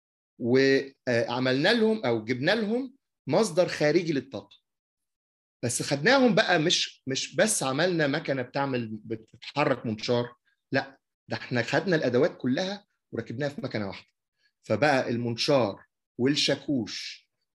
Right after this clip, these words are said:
والمس-، المفك وكل الحاجات دي أجزاء مختلفة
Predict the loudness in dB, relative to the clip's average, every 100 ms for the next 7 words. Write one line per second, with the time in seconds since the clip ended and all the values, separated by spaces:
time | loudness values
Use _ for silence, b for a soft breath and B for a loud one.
0 | -10 -6 0 4 4 4 4 4 2 0
1 | -2 -2 -4 -8 -10 -2 0 2 2 2
2 | 2 0 -4 -2 -2 -2 _ -20 -20 _
3 | _ -2 4 4 2 0 -2 -2 -8 -8
4 | -12 b b _ 0 2 4 6 6 4
5 | 0 -6 0 0 2 0 -2